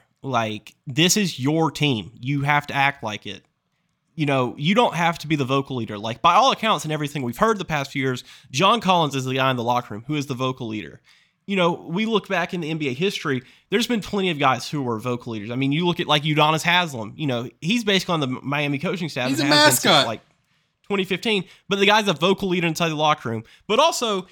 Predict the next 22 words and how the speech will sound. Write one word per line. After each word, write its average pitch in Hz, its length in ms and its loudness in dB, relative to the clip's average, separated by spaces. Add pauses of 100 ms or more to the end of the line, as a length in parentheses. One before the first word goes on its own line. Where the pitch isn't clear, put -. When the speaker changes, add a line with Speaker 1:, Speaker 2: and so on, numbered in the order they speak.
Speaker 1:
you 254 180 0
can 214 220 0
lead 220 240 -2
without 175 300 2
being 143 160 0
vocal 165 280 0
in 143 60 -4
the 127 60 -4
locker 139 280 -2
room. 120 120 -6
You 208 100 0
don't 185 160 0
have 202 220 -2
to 170 80 -10
be 143 200 -2
up 156 180 0
in 160 80 -6
everybody's 143 360 -2
face, 170 300 -4
because 170 300 -2
to 226 80 -6
me, 320 360 -2